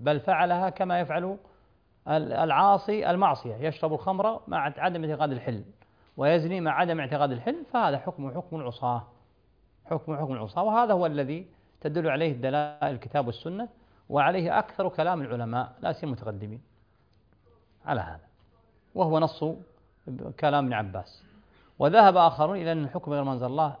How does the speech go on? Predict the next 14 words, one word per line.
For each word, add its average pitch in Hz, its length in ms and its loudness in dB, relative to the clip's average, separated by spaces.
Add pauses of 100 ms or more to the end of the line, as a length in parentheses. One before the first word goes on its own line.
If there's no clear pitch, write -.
إذا 131 200 -2
جعله 135 460 0
قانونا، 170 580 0 (200)
قال: 165 240 2
"فإن 165 240 -2
التقنين 180 800 -4 (120)
دال 160 520 0
على 156 320 -4 (480)
التفضيل 139 640 -4
والاستحلال"، 113 480 -10 (960)
فجعلوه 143 600 0
أمارة 175 600 2
على 127 120 -2
الاستحلال، 98 500 -10